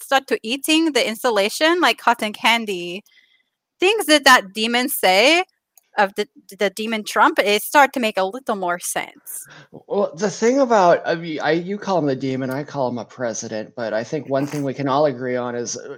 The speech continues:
Speaker 2: you know, left or right, America's needs to work on some issues. Um, but I was,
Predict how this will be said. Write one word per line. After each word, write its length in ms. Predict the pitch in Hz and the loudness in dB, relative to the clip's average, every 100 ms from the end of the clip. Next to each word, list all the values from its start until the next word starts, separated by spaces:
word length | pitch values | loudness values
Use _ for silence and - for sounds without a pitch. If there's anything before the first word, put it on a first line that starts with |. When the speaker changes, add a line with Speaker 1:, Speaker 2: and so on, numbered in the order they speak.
| - | -16
Speaker 2:
you 300 | 143 113 131 | -14 -12 -10
know, 240 | 123 113 107 | -8 -10 -12
left 320 | 175 165 165 175 | -4 -2 -2 -2
or 100 | 151 | 0
right, 300 | 147 147 131 | 2 2 0
America's 720 | 135 135 165 156 131 107 - _ _ - | -2 -2 -2 -4 -8 -10 -14 _ _ -12
needs 420 | 160 143 - - | -8 -6 -4 -4
to 140 | - 127 _ _ | -6 -16 _ _
work 400 | 131 151 156 160 151 | -20 -4 -4 -2 -4
on 140 | 110 | -4
some 220 | - 120 | -8 -10
issues. 560 | 131 127 123 95 - - - - - - - | -8 -8 -10 -12 -16 -18 -18 -20 -20 -14 -4
Um, 340 | 151 151 143 _ - _ _ | -2 -2 -4 _ -20 _ _
but 180 | 180 175 - | -2 0 4
I 100 | 226 | 4
was, 180 | 254 | 4